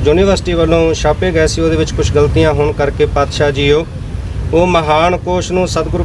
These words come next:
ਪਾਤਸ਼ਾਹ ਜੀਓ ਸੰਭਾਲਣ, ਸੇਵਾ ਸੰਭਾਲ ਕਰਦੇ ਆ। ਟੋਏ ਵਿੱਚ ਟੋਇਆ ਪੱਟ ਕਰਕੇ ਪਾਤਸ਼ਾਹ ਨਸ਼ਟ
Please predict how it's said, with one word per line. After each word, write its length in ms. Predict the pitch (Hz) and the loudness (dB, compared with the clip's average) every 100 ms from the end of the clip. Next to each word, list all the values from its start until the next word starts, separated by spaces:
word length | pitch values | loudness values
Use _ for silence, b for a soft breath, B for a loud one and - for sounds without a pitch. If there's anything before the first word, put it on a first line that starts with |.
| - | 0
ਪਾਤਸ਼ਾਹ 460 | 165 160 185 170 | 0 0 0 0
ਜੀਓ 360 | 160 170 175 175 | -2 -2 -2 -2
ਸੰਭਾਲਣ, 560 | - 170 160 147 160 170 | -2 -2 0 0 0 -2
ਸੇਵਾ 340 | 160 156 165 | 0 2 2
ਸੰਭਾਲ 400 | 160 165 160 151 | 0 0 2 2
ਕਰਦੇ 380 | 151 160 160 170 | 0 0 2 2
ਆ। 260 | 165 165 151 - | 2 0 -4 -2
ਟੋਏ 260 | 160 170 190 | 0 2 2
ਵਿੱਚ 460 | 175 160 170 170 160 | 0 0 0 0 2
ਟੋਇਆ 240 | 156 156 156 | 2 2 2
ਪੱਟ 220 | 156 151 | -2 -2
ਕਰਕੇ 320 | 160 151 156 | -2 -2 -2
ਪਾਤਸ਼ਾਹ 420 | - 151 151 160 | 0 0 0 -2
ਨਸ਼ਟ 240 | 151 165 | 0 -2